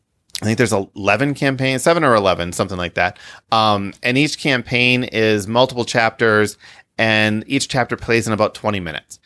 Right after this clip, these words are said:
So you can play an entire campaign in, like, four or five hours. And I'm like, "Okay, this is compelling to me.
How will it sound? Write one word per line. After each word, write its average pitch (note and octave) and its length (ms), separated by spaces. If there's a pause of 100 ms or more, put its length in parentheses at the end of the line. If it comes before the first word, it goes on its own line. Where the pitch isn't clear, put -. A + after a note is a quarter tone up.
(180)
So - 160
you A#2+ 160
can B2 100
play C#3 180
an C#3 80
entire B2 400
campaign A2 440
in, F#2+ 120
like, F#2 200
four G2+ 280
or F#2 60
five E2+ 220
hours. - 460 (240)
And B2 100
I'm B2 80
like, A#2+ 260 (100)
"Okay, A#2 360
this B2 200
is D3 100
compelling D3 460
to C#3 120
me. B2 420